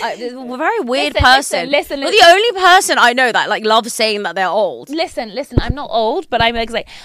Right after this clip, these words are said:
Speaker 2: but I feel that there was such a sh-, <laughs> shut up. I feel like there's such a toxic narrative because I literally grew up with Disney. Like, my mum was like, "Here you go, we're gonna put on, like, Cinderella, Aladdin and Sleeping Beauty." And every single one, there was a Disney princess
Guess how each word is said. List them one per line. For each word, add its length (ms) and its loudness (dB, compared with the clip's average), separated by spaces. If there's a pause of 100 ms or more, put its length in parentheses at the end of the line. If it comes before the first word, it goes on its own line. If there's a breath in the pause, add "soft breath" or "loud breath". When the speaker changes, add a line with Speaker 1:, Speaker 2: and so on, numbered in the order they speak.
(160 loud breath)
Speaker 2:
but 140 -2
I 220 2
feel 320 -8
that 160 -18
there 100 0
was 160 -8
such 300 -6
a 80 -8
sh-, 220 -6 (260)
<laughs> 300 -10
shut 260 -8
up. 180 -4 (500 loud breath)
I 180 0
feel 260 -8
like 160 -4
there's 180 -6
such 300 -14
a 40 -12
toxic 560 -12
narrative 580 -10
because 480 -12 (400 loud breath)
I 120 -2
literally 240 -6
grew 100 -2
up 120 -4
with 80 -8
Disney. 340 -6
Like, 160 -2
my 80 -2
mum 180 -2
was 120 -4
like, 100 0
"Here 100 -2
you 200 4
go, 260 2
we're 80 -4
gonna 160 -4
put 180 -2
on, 140 -2
like, 140 -6
Cinderella, 640 -2
Aladdin 360 -4
and 80 -10
Sleeping 300 -10
Beauty." 220 -10
And 80 -12 (100)
every 320 -2
single 260 -6
one, 320 -6 (340 loud breath)
there 120 -2
was 140 -2
a 40 -4
Disney 480 -6
princess 500 -6